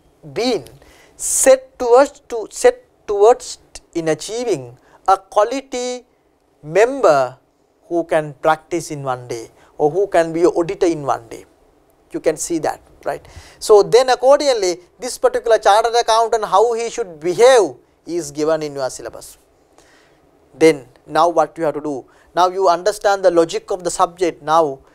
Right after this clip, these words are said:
you have to learn these particular areas in a logical order.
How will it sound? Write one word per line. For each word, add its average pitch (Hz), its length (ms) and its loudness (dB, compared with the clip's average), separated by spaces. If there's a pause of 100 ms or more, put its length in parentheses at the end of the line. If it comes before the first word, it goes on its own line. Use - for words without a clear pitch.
(200)
you 165 100 -2
have 170 160 0
to 175 80 -4
learn 175 480 4
these 175 160 -10
particular 170 420 2
areas 165 480 2
in 165 80 -6
a 151 80 0
logical 135 560 -2
order. 123 260 -2